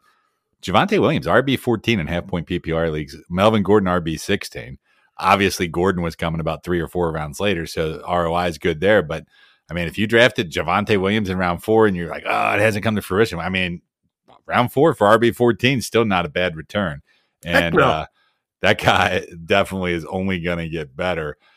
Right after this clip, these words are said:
Speaker 1: So, uh, in terms of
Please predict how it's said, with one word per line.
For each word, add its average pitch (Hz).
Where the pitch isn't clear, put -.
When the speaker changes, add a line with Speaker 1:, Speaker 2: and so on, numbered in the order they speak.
Speaker 1:
So, 82
uh, 95
in 143
terms 185
of 131